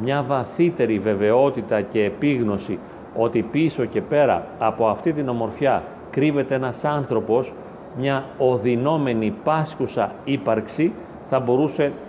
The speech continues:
να μας βοηθήσει να αντιμετωπίζουμε με μια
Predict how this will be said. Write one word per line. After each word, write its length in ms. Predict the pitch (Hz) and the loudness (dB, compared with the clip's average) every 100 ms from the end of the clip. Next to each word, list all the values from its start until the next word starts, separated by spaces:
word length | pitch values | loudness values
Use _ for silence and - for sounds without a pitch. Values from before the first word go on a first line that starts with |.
| 127 | -4
να 100 | 123 | -2
μας 240 | 117 104 | -2 0
βοηθήσει 760 | 104 107 98 139 135 131 143 127 - - - | 2 2 0 0 0 0 -4 -4 -10 -14 -6
να 240 | 123 131 131 - | -2 0 -2 -2
αντιμετωπίζουμε 1000 | 123 120 120 117 110 - 147 131 131 135 | 0 0 0 2 2 2 0 0 0 0
με 140 | 120 | 0
μια 260 | 127 147 | 0 0